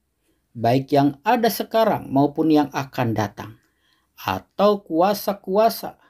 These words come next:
baik yang di atas maupun yang di bawah, ataupun sesuatu makhluk lain,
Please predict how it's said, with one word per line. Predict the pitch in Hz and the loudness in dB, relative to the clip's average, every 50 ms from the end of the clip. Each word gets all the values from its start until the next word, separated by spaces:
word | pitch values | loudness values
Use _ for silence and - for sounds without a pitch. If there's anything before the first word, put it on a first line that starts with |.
| _ _ _ _ | _ _ _ _
baik | 113 110 101 101 113 139 135 - - - | -16 -10 -6 -4 -4 -4 -4 -6 -4 0
yang | 143 139 143 147 139 135 135 127 | 0 2 2 2 2 0 0 0
di | 139 202 233 226 - - | 0 -2 -2 -2 -4 -4
atas | 220 202 196 196 - - 202 196 - - - | -4 -4 -4 -2 -2 -2 -2 -2 -2 -4 -4
maupun | 196 185 185 180 - - 185 180 | -2 -2 -2 -2 -2 -4 -2 -2
yang | 180 175 170 170 160 | 0 0 2 2 2
di | 156 156 | 2 2
bawah, | 139 117 110 110 120 151 185 190 - _ _ _ _ _ _ _ _ _ - | 0 0 0 2 2 2 2 0 -6 _ _ _ _ _ _ _ _ _ -8
ataupun | 110 104 101 - 131 127 123 - - 139 135 | -6 -6 -6 -4 -4 -4 -4 -2 -2 -2 0
sesuatu | 135 - 220 208 208 - - 202 208 214 214 - 233 | 0 0 -4 -4 -4 -4 0 2 2 2 0 -2 -6
makhluk | 214 208 208 208 196 - 208 202 196 - - | -4 -2 -2 -4 -4 -4 -4 -4 -4 -2 -2
lain, | 214 240 214 143 - - 143 - | 0 0 0 -2 -6 -8 -14 -20